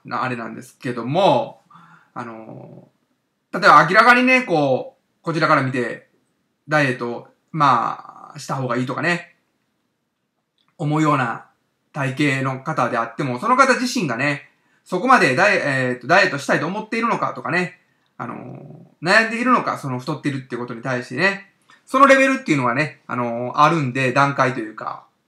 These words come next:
まあ、あのー、専門用語っていうか、あれ、あれで言えば、オースの法則なんて言われてね、まあ、か-、ここではもうちょっと、えー、簡単にしか言わないですけども、オーエーティーエイチっていう、まあね、あの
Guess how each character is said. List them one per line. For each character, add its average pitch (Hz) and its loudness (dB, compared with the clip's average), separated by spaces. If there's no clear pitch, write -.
ま 156 6
あ、 - 0
あ 120 -4
の 120 -12
ー、 - -18
専 170 0
門 160 0
用 143 0
語 123 -2
っ 123 -4
て 120 -10
い 110 -6
う - -8
か、 113 -2
あ 117 -6
れ、 123 -10
あ 123 -4
れ 120 -8
で 131 -12
言 135 -2
え - -6
ば、 175 6
オ 165 2
ー 147 -4
ス 135 -8
の 123 -6
法 127 -4
則 123 -12
な 110 -10
ん - -20
て - -20
言 117 -10
わ 117 -6
れ - -14
て 113 -16
ね、 185 -2
ま 151 -2
あ、 - -6
か-、 160 2
こ 165 -12
こ 208 0
で 185 6
は 147 4
も 139 0
う 131 -10
ち 156 -12
ょ - -12
っ - -12
と、 117 -2
え 120 -4
ー、 123 -6
簡 131 -4
単 131 0
に 135 -2
し 135 -8
か 127 -6
言 120 -2
わ 120 -4
な 113 -8
い 113 -10
で 113 -10
す - -18
け 127 -8
ど 151 -6
も、 175 0
オ 151 -6
ー 180 -8
エ 156 2
ー 131 -10
テ 165 -6
ィ 147 -2
ー 165 0
エ 151 0
イ 131 -4
チ - -18
っ - -20
て 123 -10
い 117 -8
う、 - -6
ま 127 -2
あ 139 -4
ね、 139 -4
あ 123 -4
の 120 -10